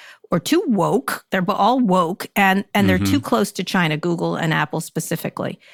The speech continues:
Speaker 2: Mm-hmm.
Speaker 1: Uh, thoughts? And, and that Bitcoin is a plot by the Chinese government to, uh, to ruin all fiat currencies. A lot
Speaker 2: Uh, so
Speaker 1: there.
Speaker 2: there,
Speaker 1: He was at
Speaker 2: there's
Speaker 1: the
Speaker 2: a
Speaker 1: Nixon Institute, by the way, which put a
Speaker 2: Yeah, which
Speaker 1: nice
Speaker 2: is a great,
Speaker 1: bow
Speaker 2: it's a
Speaker 1: on the
Speaker 2: great
Speaker 1: whole
Speaker 2: brand halo <laughs> when you start trying to have a
Speaker 1: <laughs>
Speaker 2: civil
Speaker 1: Yeah.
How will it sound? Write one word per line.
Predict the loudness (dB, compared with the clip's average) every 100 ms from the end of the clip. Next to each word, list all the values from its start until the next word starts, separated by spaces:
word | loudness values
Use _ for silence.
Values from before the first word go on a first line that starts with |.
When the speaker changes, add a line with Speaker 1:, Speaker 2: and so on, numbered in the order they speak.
| -14 -4
Speaker 2:
Mm-hmm. | 2
Speaker 1:
Uh, | 4 4 4 0 -4
thoughts? | -4 0 0 -2 -10 -16 _ -2
And, | 0 4
and | 4
that | 4 2
Bitcoin | -2 2 2 4
is | 4 2
a |
plot | -4 -4 0 0 0
by | -6
the | -6
Chinese | -4 -2 -2 -2
government | -2 -2 -2 -4 -6
to, | -4 -2 -2 0
uh, | 2 0 -4 -20 -20 -20 -12
to | 0 0 2
ruin | 2 2 2
all | 0 0
fiat | -2 -2 -2 -4
currencies. | -4 -2 -6 -10 -12 -18 _ _ _ _ _ _ _ _ _ -10
A | 0
lot | 2 4
Speaker 2:
Uh, |
so | 2
Speaker 1:
there. | 2 0
Speaker 2:
there, | 2 0 2
Speaker 1:
He | 2
was | 4
at |
Speaker 2:
there's | 6
Speaker 1:
the | 6
Speaker 2:
a |
Speaker 1:
Nixon | 6 4 4 4
Institute, | 4 0 -6 -6 -6
by | -4 -6
the | -4
way, | -6 -6
which | -10 -12 -16 -16 -6
put | -2
a | 0
Speaker 2:
Yeah, | 2
which | 2
Speaker 1:
nice | 2 2
Speaker 2:
is |
a |
great, | 2 0 0
Speaker 1:
bow | 2
Speaker 2:
it's | 2
a | 2
Speaker 1:
on | 4
the |
Speaker 2:
great | 4
Speaker 1:
whole | 4
Speaker 2:
brand | 4 4 4
halo | 4 2 2 2 0
<laughs> | 2
when | 2
you | 2
start | 2 0 0
trying | 2 2
to | 2
have | 0 0
a |
Speaker 1:
<laughs> |
Speaker 2:
civil | 0 0
Speaker 1:
Yeah. | 2